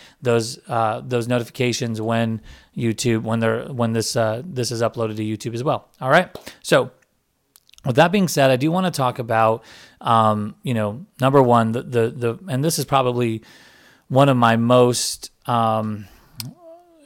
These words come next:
well, it was, it's one of the most challenging concepts, I think, uh, that, that I had to really, um, have set in my, my mind and in my heart,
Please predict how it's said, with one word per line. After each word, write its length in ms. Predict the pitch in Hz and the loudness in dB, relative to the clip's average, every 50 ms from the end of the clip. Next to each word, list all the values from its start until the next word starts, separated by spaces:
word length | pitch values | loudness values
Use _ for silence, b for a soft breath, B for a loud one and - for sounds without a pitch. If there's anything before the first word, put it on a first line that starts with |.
| 240 208 | -16 -14
well, 340 | 170 135 135 135 131 127 | -6 -4 0 0 2 2
it 20 | 123 | 0
was, 200 | 127 120 123 - | 0 -4 -4 -6
it's 240 | - 135 - - 147 | -8 -10 -8 -4 -2
one 160 | 160 202 196 | -2 0 0
of 40 | 165 | 0
the 60 | 147 | 2
most 400 | 147 147 143 139 - - - - | 2 2 2 2 0 -8 -8 -8
challenging 580 | - - 139 135 135 135 135 123 127 123 123 | -4 -2 -2 0 0 -2 -2 -2 -2 -4 -4
concepts, 520 | 117 - 127 123 127 120 - 120 113 - 123 | -6 -4 -4 -4 -4 -2 -4 -4 -4 -4 -6
I 80 | 113 | -6
think, 360 | 101 - 120 113 113 107 - B B B B B B B B | -6 -6 -6 -6 -6 -6 -10 B B B B B B B B
uh, 360 | - 139 113 107 104 104 113 | -8 -4 -2 -2 0 -2 -4
that, 400 | 120 113 117 110 107 - 170 160 | -4 0 0 0 0 0 -2 -4
that 120 | 120 113 110 | -2 0 2
I 100 | 113 113 | 2 0
had 300 | 104 110 113 113 113 107 | 0 0 0 0 0 -2
to 520 | - - 113 110 110 110 107 120 - - 277 285 | -4 -4 -2 -2 -2 -4 -4 -6 -10 -14 -20 _
really, 560 | 208 123 120 120 123 120 117 113 110 107 101 - _ b b b b b b b b b b b _ | -6 -2 -2 0 0 0 -2 -2 -2 -4 -6 -10 _ b b b b b b b b b b b _
um, 580 | - 143 113 110 107 104 104 101 107 120 135 143 - | -6 -2 -2 0 0 0 -2 -4 -6 -10 -12 -14 -16
have 280 | - - - 120 120 - | -10 -4 -2 -2 -2 -2
set 400 | - - - 147 117 123 - - | -4 -4 0 0 -2 -2 -2 -4
in 160 | 147 127 120 | -6 -4 -4
my, 260 | 113 110 107 110 110 | -2 -2 -2 -2 -4
my 260 | 127 127 117 110 110 | -6 -6 -6 -6 -6
mind 340 | 110 110 107 107 113 127 127 | -4 -2 -2 -2 -2 -2 -4
and 100 | 120 113 | -4 -4
in 60 | 110 | -4
my 140 | 104 104 101 | -6 -6 -8
heart, 340 | 90 90 113 120 156 160 B | -6 -2 -2 -2 -2 -2 B